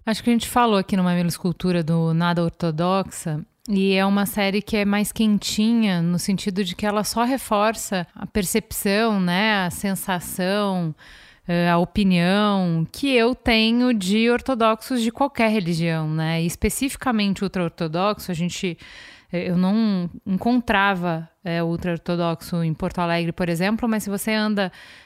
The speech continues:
eh, em Higienópolis, que é um bairro de São Paulo, é super comum ver as famílias numerosas, né? Com essa indumentária que a Cris falou, que é muito característica, aquela barba longa,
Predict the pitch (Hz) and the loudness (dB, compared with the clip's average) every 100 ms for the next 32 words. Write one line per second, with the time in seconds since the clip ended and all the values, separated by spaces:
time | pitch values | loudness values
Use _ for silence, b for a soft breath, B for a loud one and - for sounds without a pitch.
0 | B 185 175 170 180 180 185 175 175 202 | B -2 0 2 2 2 0 0 2 0
1 | 214 185 170 - 175 175 175 175 - 170 | 0 -4 -6 -4 -2 0 0 -2 -2 -2
2 | 202 214 220 - 220 240 233 - 262 240 | 0 0 0 -2 -2 -2 -2 2 2 4
3 | 247 220 196 190 - 202 196 202 196 190 | 2 2 0 -2 -2 0 0 0 0 -2
4 | 160 190 202 185 185 190 190 170 170 156 | 0 0 0 0 0 0 0 -2 -4 -4
5 | 175 196 202 B B B - - 220 220 | -4 -4 -6 B B B -12 -2 0 2
6 | 208 202 214 208 196 196 196 202 190 190 | 0 0 0 0 0 0 -2 0 0 -2
7 | 202 185 190 180 - 220 202 202 - 196 | -4 -4 -4 -4 -2 0 0 -2 -2 -2
8 | 190 - 202 196 - 190 190 - 214 214 | -2 -4 -4 -4 -2 -2 -2 -2 -6 -2
9 | 208 185 190 190 190 185 185 196 190 185 | -2 0 0 2 0 2 2 2 2 0
10 | 175 | -2